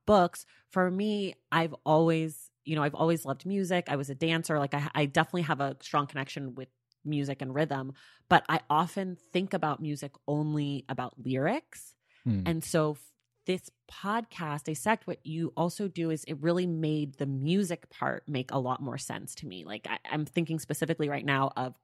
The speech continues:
Speaker 1: Kendrick's verse on Freedom, and you guys kind of break down the rhythmic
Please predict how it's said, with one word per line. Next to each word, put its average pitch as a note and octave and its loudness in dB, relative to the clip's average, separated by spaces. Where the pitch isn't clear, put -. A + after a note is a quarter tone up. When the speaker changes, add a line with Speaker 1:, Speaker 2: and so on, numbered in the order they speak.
Speaker 1:
Kendrick's D3+ -2
verse C#3 -4
on C3 -2
Freedom, B2+ 0
and D3 0
you C#3+ 4
guys C3+ 4
kind C#3+ -2
of C3+ 0
break C3+ -4
down C3 4
the D3 2
rhythmic D3 2